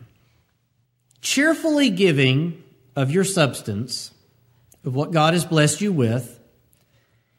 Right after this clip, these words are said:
is planting seeds in the field of your life that grow,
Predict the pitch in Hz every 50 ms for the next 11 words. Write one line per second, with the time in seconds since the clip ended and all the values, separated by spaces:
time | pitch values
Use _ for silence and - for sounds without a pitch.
0 | _ _ _ - 175 170 - - - - - - 269 294 320 330 311 - 320 285
1 | 269 - - - - 269 247 220 170 131 117 117 117 135 156 156 180 170 160 151
2 | 139 - - 262 262 247 233 220 220 220 196 180 151 156 165 170 190 185 156 127
3 | 120 123 147 190 180 - - - - - _ _ _ _ _ _ _ _ _ _
4 | _ _ _ - - 165 196 214 202 190 160 175 233 262 285 285 262 233 196 160
5 | 143 135 135 147 165 180 165 -